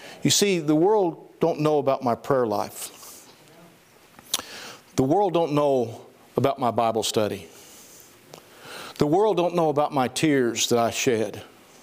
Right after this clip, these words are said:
The, the world don't know about the broken heart over lost.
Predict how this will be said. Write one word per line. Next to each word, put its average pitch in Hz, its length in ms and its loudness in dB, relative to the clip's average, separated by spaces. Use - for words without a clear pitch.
The, 156 80 2
the 151 100 4
world 202 280 2
don't 170 140 0
know 165 120 2
about 151 240 -2
the 131 80 -4
broken 143 320 -2
heart 139 320 0
over 113 220 0
lost. 110 680 -2